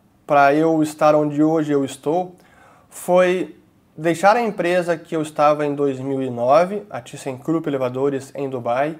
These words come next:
e perseguir o que na época era uma paixão minha, ao que eu estava querendo, com o que eu estava querendo trabalhar, que era economia. Então eu decidi deixar a empresa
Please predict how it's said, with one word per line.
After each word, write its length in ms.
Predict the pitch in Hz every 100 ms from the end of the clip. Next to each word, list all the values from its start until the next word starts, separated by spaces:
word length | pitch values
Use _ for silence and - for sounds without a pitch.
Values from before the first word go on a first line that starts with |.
| - _ _ _ -
e 120 | 190
perseguir 560 | 196 208 208 190 208 226
o 60 |
que 100 | 220
na 120 | 208
época 400 | 180 196 196 190
era 260 | 160 165 165
uma 240 | 160 156
paixão 480 | 151 156 143 - 147
minha, 840 | 139 151 175 175 170 160 147 139 127
ao 180 | 135 143
que 100 | -
eu 60 | 139
estava 520 | - 143 143 131 123 - _ _
querendo, 520 | - 156 160 151 156 - _
com 220 | - 156 151
o 60 |
que 180 | 151 190
eu 80 | 190
estava 320 | 185 170 170
querendo 220 | 170 156
trabalhar, 560 | 151 139 135 143 156 - -
que 100 | 175
era 120 | 165
economia. 500 | 165 175 156 131 117
Então 140 | 123 147
eu 40 |
decidi 220 | 147 160
deixar 380 | 151 135 175 196
a 60 | 196
empresa 560 | 170 156 170 170 190